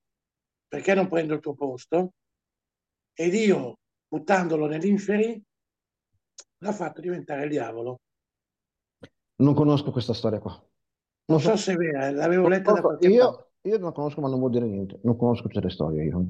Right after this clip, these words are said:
Speaker 2: Non so.
Speaker 1: Quindi
Speaker 2: Ok.
Speaker 1: no, era per dire che
Speaker 2: Comunque
Speaker 1: anche
Speaker 2: sì,
Speaker 1: se questa
Speaker 2: anche, ma,
Speaker 1: storia
Speaker 2: ma,
Speaker 1: è vera,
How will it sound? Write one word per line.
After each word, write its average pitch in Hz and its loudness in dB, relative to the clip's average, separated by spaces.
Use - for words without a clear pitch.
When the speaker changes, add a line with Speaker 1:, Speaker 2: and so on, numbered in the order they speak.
Speaker 2:
Non 156 0
so. - -12
Speaker 1:
Quindi 180 2
Speaker 2:
Ok. 185 4
Speaker 1:
no, 160 -2
era 160 0
per 170 -2
dire 185 2
che 180 -6
Speaker 2:
Comunque 240 6
Speaker 1:
anche - 6
Speaker 2:
sì, 175 4
Speaker 1:
se - 4
questa 170 0
Speaker 2:
anche, 208 -2
ma, 185 0
Speaker 1:
storia 196 0
Speaker 2:
ma, - 2
Speaker 1:
è 185 -2
vera, 180 -4